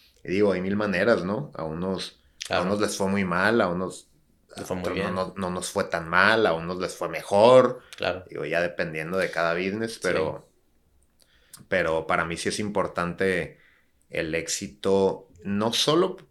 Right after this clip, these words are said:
Speaker 1: no estoy hablando de dinero, ¿eh?
Speaker 2: Ujú.
Speaker 1: O sea, el éxito en general, güey. O sea, un ama de casa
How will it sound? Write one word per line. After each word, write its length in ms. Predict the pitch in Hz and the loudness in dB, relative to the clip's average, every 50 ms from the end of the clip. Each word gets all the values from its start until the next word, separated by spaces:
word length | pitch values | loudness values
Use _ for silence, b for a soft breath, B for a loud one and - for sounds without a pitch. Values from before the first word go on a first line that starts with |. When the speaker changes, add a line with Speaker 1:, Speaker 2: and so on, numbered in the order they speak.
| _ _ _ | _ _ _
Speaker 1:
no 280 | - - - - - - | -20 -20 -20 -20 -18 -16
estoy 220 | - - - 143 | -6 -2 0 2
hablando 320 | 156 147 147 147 156 147 | 2 2 2 2 4 6
de 100 | 120 104 | 6 6
dinero, 440 | 90 85 82 82 92 98 90 73 65 71 | 6 4 2 2 4 4 4 2 0 -4
¿eh? 160 | 78 - - _ - | -10 -12 -14 _ -4
Speaker 2:
Ujú. 280 | 117 113 113 131 143 143 | -2 -2 0 -2 -2 -4
Speaker 1:
O 20 | |
sea, 200 | - - - 62 | -8 -12 -12 -12
el 120 | 67 71 78 | -10 -10 -10
éxito 360 | - - - 120 120 - 113 | -10 -8 -10 -8 -4 -4 -4
en 80 | 95 85 | -4 -4
general, 420 | 87 80 76 73 78 87 90 80 | -6 -6 -4 -2 0 0 -2 -4
güey. 140 | 67 - - | -6 -10 -14
O 640 | - _ _ _ _ _ _ _ _ _ _ _ - | -18 _ _ _ _ _ _ _ _ _ _ _ -14
sea, 200 | - - - 71 | -10 -8 -6 -6
un 160 | 80 80 82 | -4 -4 -4
ama 220 | 87 92 92 95 | -2 -2 0 0
de 160 | 95 92 - - | 0 0 0 0
casa 680 | - 90 85 - - - 101 92 90 85 78 - - - | 0 0 0 0 0 0 2 2 2 2 0 -2 -6 -12